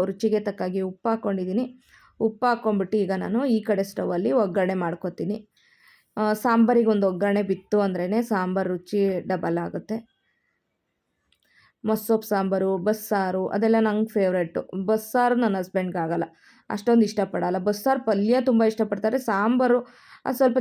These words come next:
ಜಾಸ್ತಿ ಆಗ್ಬಿಡುತ್ತೆ ಫ್ರೆಂಡ್ಸ್. ಅದು ಎರಡು ದಿನ ಮೂರು ಹೊತ್ತು ತಿನ್-, ಎರಡು ಹೊತ್ತು ಮೂರು ಹೊತ್ತು ತಿನ್ನಬೇಕು ಅಂದರೆ ಅವರು ಬೇಜಾರು ಮಾಡ್ಕೋತಾರೆ. ಹಂಗಾಗಿ ನಾನು ಜಾಸ್ತಿ ಬಸ್ಸಾರೇ ಮಾಡಲ್ಲ, ಅಪರೂಪ ಮಾಡೋದು. ಓಕೆ, ಇವಾಗ ಒಗ್ಗರಣೆ ಪಾತ್ರೆಗೆ ಒಂದು ಎರಡೂವರೆಯಿಂದ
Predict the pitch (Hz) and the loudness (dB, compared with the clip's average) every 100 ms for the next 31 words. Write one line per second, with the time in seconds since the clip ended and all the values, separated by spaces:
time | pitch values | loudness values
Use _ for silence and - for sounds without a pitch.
0 | 226 226 233 254 269 240 202 220 220 208 | 2 2 2 2 2 2 4 2 2 0
1 | 208 208 202 202 214 208 214 - _ 208 | 0 0 0 2 4 2 0 -10 _ 0
2 | 208 233 240 254 233 233 226 233 226 214 | 2 4 4 4 6 4 4 2 2 0
3 | 196 208 220 233 254 226 220 226 220 214 | 2 4 4 4 4 4 4 2 2 2
4 | 226 233 226 190 190 240 220 202 196 180 | 4 2 0 -2 0 2 2 2 0 0
5 | 208 202 208 196 180 180 185 180 170 - | 0 0 0 -2 -4 -6 -6 -4 -6 -8
6 | _ _ - _ - 196 202 214 214 196 | _ _ -20 _ -4 -2 0 2 0 0
7 | 202 190 202 196 190 208 190 196 196 202 | -2 -2 -2 -4 -2 -2 0 0 0 0
8 | 175 180 175 190 - - 180 - 214 208 | 0 0 0 -2 -6 -6 -6 0 0 0
9 | 196 180 175 175 240 254 _ _ _ _ | -2 -2 -4 -4 -4 -6 _ _ _ _
10 | _ _ _ _ _ _ _ _ - 202 | _ _ _ _ _ _ _ _ -12 -12
11 | - - 220 214 208 208 196 196 - _ | -8 -2 0 2 0 0 -2 -4 -10 _
12 | _ 196 202 208 220 214 202 202 196 214 | _ -2 0 2 2 2 -2 -2 -2 0
13 | 202 196 190 185 196 196 208 202 196 214 | -2 -2 0 0 0 2 2 0 0 0